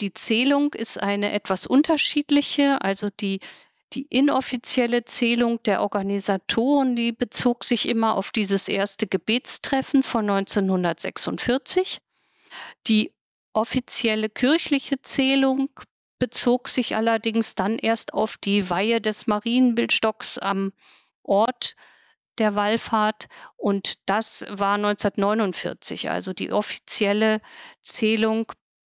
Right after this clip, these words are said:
die beginnt neunzehnhundertneunundvierzig und dann wäre es in diesem Jahr das fünfundsiebzigste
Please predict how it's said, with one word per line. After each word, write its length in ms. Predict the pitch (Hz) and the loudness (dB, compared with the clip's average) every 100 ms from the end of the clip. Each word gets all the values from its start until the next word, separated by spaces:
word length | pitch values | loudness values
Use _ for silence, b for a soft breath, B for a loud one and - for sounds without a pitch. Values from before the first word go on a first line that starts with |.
| _ _ | _ _
die 300 | - - 202 | -14 -6 -6
beginnt 560 | 196 190 190 214 220 - | -6 -6 -2 0 -2 -2
neunzehnhundertneunundvierzig 1300 | 196 196 196 - 190 240 269 - 262 254 - 247 - | -2 -2 -4 -2 2 4 2 2 -2 0 0 0 2
und 320 | 202 202 - - B B B B _ | 0 0 -4 -12 B B B B _
dann 260 | 202 208 | -2 0
wäre 300 | 202 214 233 - | 0 2 0 -2
es 360 | - - - - _ _ _ _ _ _ _ _ _ _ b b - | -2 0 -2 -4 _ _ _ _ _ _ _ _ _ _ b b -4
in 100 | 196 | 0
diesem 320 | 214 208 214 | 0 2 2
Jahr 180 | 196 202 | 2 0
das 160 | 208 | -2
fünfundsiebzigste 1080 | - 208 208 196 240 - 190 - - 170 175 | 0 2 2 0 -2 -2 0 0 0 0 -2